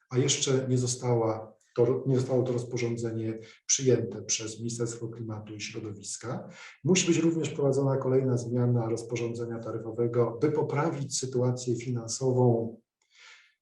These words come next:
przedsiębiorstw, które mają jednostki kogeneracyjne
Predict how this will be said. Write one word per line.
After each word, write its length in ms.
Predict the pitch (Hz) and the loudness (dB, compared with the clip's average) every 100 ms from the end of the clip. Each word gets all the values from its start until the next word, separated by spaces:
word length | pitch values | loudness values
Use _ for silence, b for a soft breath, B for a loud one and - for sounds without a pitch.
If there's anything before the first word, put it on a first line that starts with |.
| _ | _
przedsiębiorstw, 680 | - 135 - 156 151 139 143 | 2 4 6 4 6 6 4
które 200 | 139 135 | 4 6
mają 680 | 135 135 131 123 123 - - _ _ _ _ _ _ _ _ | 6 6 6 6 4 -2 -14 _ _ _ _ _ _ _ _
jednostki 640 | 117 120 131 143 156 - | -4 4 6 6 4 2
kogeneracyjne 1000 | 127 185 170 135 117 - - - - - | 2 4 4 4 2 0 -8 -12 -16 -20